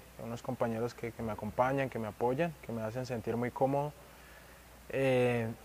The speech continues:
pues está, están las dos alternativas, jugar de lateral, de central. El profe, pues, me ha dicho también que,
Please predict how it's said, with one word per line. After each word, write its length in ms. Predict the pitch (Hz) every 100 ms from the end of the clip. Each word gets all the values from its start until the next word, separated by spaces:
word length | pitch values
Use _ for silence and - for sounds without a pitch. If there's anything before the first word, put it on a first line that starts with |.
| -
pues 220 | 139 -
está, 520 | 139 - 131 131 131
están 260 | - 135 139
las 160 | 160
dos 140 | 156 160
alternativas, 800 | 156 156 135 117 139 170 165 -
jugar 260 | 127 113 117
de 160 | 127
lateral, 420 | 123 117 113 117
de 100 | 131
central. 540 | 127 117 120 127 143 131 - -
El 100 | 110
profe, 460 | - 104 - 120 113
pues, 140 | 107 - -
me 100 | 113
ha 40 | 107
dicho 260 | 107 -
también 320 | - 113 110
que, 240 | 107 123